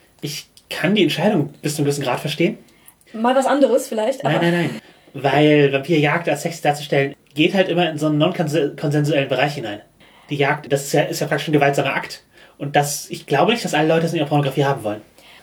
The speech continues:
Speaker 2: Ja, absolut. Ich bin da prinzipiell auch für, dass ich das in der, in meiner Pornografie nicht unbedingt haben möchte. Aber in dem Sinne, dass Vampire Monster sind, man muss ja nicht unbedingt das Jagen per se sexualisieren.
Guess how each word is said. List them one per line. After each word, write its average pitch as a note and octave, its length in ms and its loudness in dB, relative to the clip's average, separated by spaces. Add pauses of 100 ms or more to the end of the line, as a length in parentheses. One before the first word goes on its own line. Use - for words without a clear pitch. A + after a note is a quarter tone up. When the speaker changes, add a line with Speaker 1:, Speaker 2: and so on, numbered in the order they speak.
(120)
Speaker 2:
Ja, G#3+ 440 0
absolut. A3+ 480 0
Ich A3+ 220 -4
bin A3+ 100 0
da A3+ 80 4
prinzipiell A3+ 440 -2
auch C#4+ 180 2
für, A#3+ 140 0
dass G3+ 100 -2
ich - 120 -8
das - 40 -10
in G#3+ 60 -10
der, G3+ 280 -8
in G3+ 80 -8
meiner G3+ 180 -4
Pornografie G3+ 580 -6
nicht A#3 220 2
unbedingt A#3+ 240 2
haben G3 180 -4
möchte. G3 260 -8 (600)
Aber G#3+ 560 0 (140)
in A3+ 200 0
dem A#3 160 2
Sinne, B3 220 4
dass A#3 160 0
Vampire A3 520 -2
Monster A#3 420 0
sind, A3+ 320 -2
man A#3 140 2
muss C#4 180 2
ja B3+ 100 4
nicht B3+ 160 0
unbedingt A#3+ 500 0
das G#3+ 180 -6
Jagen A3 500 0 (280)
per A3 120 -2
se B3 120 4
sexualisieren. G3 720 -2